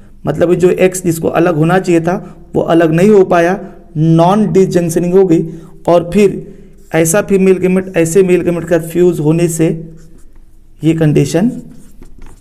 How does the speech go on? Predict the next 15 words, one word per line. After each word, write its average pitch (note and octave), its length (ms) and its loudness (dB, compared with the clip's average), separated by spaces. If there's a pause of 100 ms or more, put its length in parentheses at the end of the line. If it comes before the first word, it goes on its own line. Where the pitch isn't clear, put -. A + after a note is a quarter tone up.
(1160)
एक्सएक्सवाई D3 880 -6
वाली A#2+ 180 -2
condition A2 380 -4
develop G2+ 300 -6
हो G#2 60 -14
गई, A2 140 -16 (1500)
यस, - 260 -12 (260)
and A#2 100 -4
that A#2+ 140 -2
is B2+ 120 -2
a D#3+ 80 0 (520)
Klinefelter's F3+ 800 -4 (480)
syndrome, G#2 460 -8 (1120)
बराबर, D#3+ 320 -2 (920)
यस, G#3+ 300 -2